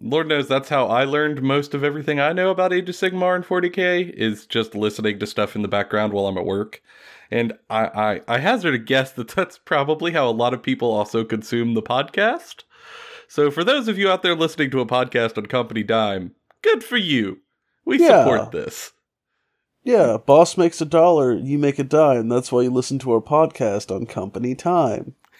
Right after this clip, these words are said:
Speaker 1: Heyo.
Speaker 2: You know.
Speaker 1: Um, yeah, I, I feel that. For me, I have, uh, well, I posted it up on Instagram. So I played the game,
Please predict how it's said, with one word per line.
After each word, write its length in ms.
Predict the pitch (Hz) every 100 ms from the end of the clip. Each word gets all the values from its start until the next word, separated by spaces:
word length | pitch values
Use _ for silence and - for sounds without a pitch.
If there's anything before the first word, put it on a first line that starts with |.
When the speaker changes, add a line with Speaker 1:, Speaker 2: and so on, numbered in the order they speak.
| -
Speaker 1:
Heyo. 140 | 202
Speaker 2:
You 680 | 160 156 151 151 151 151 151 - - - - - -
know. 40 | 113 113
Speaker 1:
Um, 320 | 104 101 101 _ _ _ _ _ -
yeah, 280 | 110 95 -
I, 240 | - 160 151
I 100 | 156
feel 180 | 156 113
that. 240 | 95 90 - _ _ _ _ _ _
For 180 | - 139
me, 320 | 170 196 170
I 480 | 131 151 160 165 160
have, 720 | 151 135 135 131 127 123 -
uh, 340 | 113 107 101 98
well, 120 | 120
I 60 |
posted 340 | 117 175 - 127
it 80 | 120
up 140 | 110
on 80 | 104
Instagram. 520 | 131 - 95 95 95 - - - -
So 160 | 139
I 80 | 139
played 260 | 139 247 220
the 80 |
game, 520 | 165 143 127 123 143